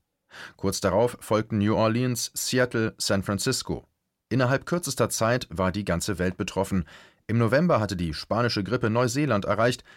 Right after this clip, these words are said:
China, Indien, die pazifischen Inseln und Südamerika meldeten Fälle. Dieses Verbreitungsgeschehen ist untypisch für eine Pandemie und weder mit den Truppenbewegungen des Ersten Weltkriegs noch mit Mobilität oder Handelstätigkeit erklärbar.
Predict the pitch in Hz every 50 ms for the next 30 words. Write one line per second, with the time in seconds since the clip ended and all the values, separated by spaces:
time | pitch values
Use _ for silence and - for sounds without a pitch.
0 | - _ - - 156 160 151 143 139 135 135 - _ _ - 117 123 120 113 113
1 | 110 104 104 101 - _ - - - - - 90 - 107 101 113 110 113 113 -
2 | 120 135 117 120 120 117 - 120 143 - - 90 87 98 - - 104 107 104 104
3 | 101 98 98 - 117 107 95 87 85 78 80 78 - 98 92 - 92 71 60 52
4 | - _ _ _ _ _ _ - - - - - - - 120 123 113 120 113 -
5 | - - 113 90 104 139 151 143 131 - - - 113 - - 107 120 139 117 -
6 | - - - 147 170 170 - - 104 90 - 82 78 - - - 87 78 80 85
7 | 90 - 101 98 98 107 113 117 127 135 - - - - _ _ - 120 117 -
8 | - - 87 104 135 156 131 95 80 76 80 78 - 82 76 76 - - 113 -
9 | - 104 104 92 110 113 104 107 107 104 101 95 85 82 - - 98 101 101 -
10 | - 104 92 107 120 - - - 120 113 - - - - - - _ 92 107 127
11 | 139 - - - 127 139 - - 113 107 107 123 120 131 131 - - 131 131 127
12 | 107 98 92 104 113 107 110 117 123 113 101 92 - - - 92 82 87 82 -
13 | - 87 80 76 - 98 - - 87 78 69 - - - -